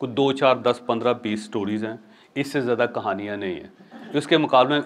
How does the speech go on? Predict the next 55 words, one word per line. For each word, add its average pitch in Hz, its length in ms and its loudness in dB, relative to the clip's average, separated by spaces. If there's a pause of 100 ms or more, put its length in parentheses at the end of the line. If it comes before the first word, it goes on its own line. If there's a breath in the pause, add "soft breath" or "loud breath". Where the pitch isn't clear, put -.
ईस्टर्न 156 340 -2
यूरोप 127 320 4
का 120 200 4
हर 196 340 4
आदमी 143 640 4 (400 loud breath)
जब 143 100 6
अमेरिका 127 380 4
गया 113 240 4
तो 117 120 -6
उसने 120 200 -6
एक 113 120 -8
पूरी 117 180 -2
कहानी 104 320 -8
क्रिएट 90 300 -10
की, 80 220 -16 (100)
उसने 113 240 -4
दुनिया 120 560 -4
बदल 104 240 -6
के 104 80 -8
रख 85 100 -8
दी - 180 -20
सारी। - 280 -18 (720 soft breath)
सेंट्रल 175 400 4
एशिया 160 280 6
से 160 100 -2
जब 131 220 2
को 139 100 -4
बाहर 123 260 4
गया 107 200 0
है, 104 180 -2 (280 loud breath)
अमेरिका 113 340 0
के 113 100 -4
अंदर, 107 220 -4
यूरोप 98 340 -4
के 107 60 -6
अंदर, 107 140 -4
आप 101 100 0
देखें 92 280 -8
उन्होंने 104 200 -6
कमाल 104 220 -2
कर 107 120 -8
दिया। - 220 -16 (340 soft breath)
हमारे 151 280 6
जो 214 100 4
पाकिस्तानी 180 720 2
या 165 120 0
इंडियंस 147 360 2
जब 156 120 -2
जाते 104 300 0
हैं 220 60 0
ना, 233 80 0
थोड़ी 156 400 -2
सी 139 100 -4
स्टोरीज 104 380 -6
हैं, 85 120 -10